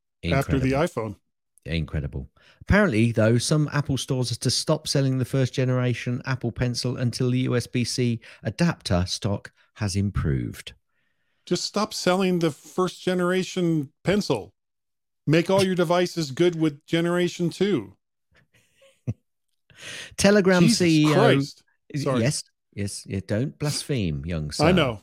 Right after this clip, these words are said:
Speaker 1: I'm sorry. I just
Speaker 2: Go and
Speaker 1: get
Speaker 2: say, go and say three Hail Marys now, please.
Speaker 1: <laughs>
Speaker 2: Um,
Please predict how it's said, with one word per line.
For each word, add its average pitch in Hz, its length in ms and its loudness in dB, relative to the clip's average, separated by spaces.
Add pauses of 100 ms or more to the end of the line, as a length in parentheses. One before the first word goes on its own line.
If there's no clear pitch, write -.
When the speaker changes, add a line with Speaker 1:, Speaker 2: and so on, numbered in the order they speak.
(120)
Speaker 1:
I'm 143 160 -2
sorry. 143 400 2
I 135 80 -2
just 143 180 -2
Speaker 2:
Go 143 80 4
and 165 60 4
Speaker 1:
get 165 100 4
Speaker 2:
say, 151 460 0
go 139 160 2
and 175 100 0
say 160 220 2
three 151 300 0
Hail 131 260 0
Marys 87 480 -2
now, 69 140 -4
please. 76 360 -6 (220)
Speaker 1:
<laughs> - 240 -6
Speaker 2:
Um, 113 340 0